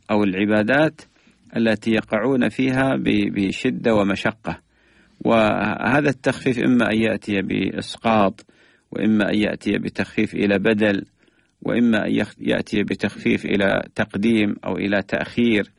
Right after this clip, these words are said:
وهكذا، وهكذا. ولذلك، آه، هذه، هذا الاسم وهذه الصفة التي هي رحمة، كما أنها ظهرت في، آه، في ال-، في، في، في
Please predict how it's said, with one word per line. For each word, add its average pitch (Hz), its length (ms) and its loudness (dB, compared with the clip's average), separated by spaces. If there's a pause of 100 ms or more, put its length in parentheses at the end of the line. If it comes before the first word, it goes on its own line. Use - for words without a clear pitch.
(500)
وهكذا، 160 560 0 (300)
وهكذا. - 440 -2 (500)
ولذلك، 123 680 2
آه، 98 800 -4
هذه، 113 560 0 (480)
هذا 107 260 0
الاسم 98 480 -2 (160)
وهذه 101 760 0
الصفة - 380 -2 (100)
التي 98 400 0
هي 98 60 4
رحمة، 104 460 0 (1800)
كما 117 320 4
أنها 104 320 2
ظهرت 104 480 -2
في، 95 560 0
آه، 85 640 -4 (640)
في - 140 -4
ال-، 90 580 0
في، - 280 -4
في، - 260 -2
في - 160 -4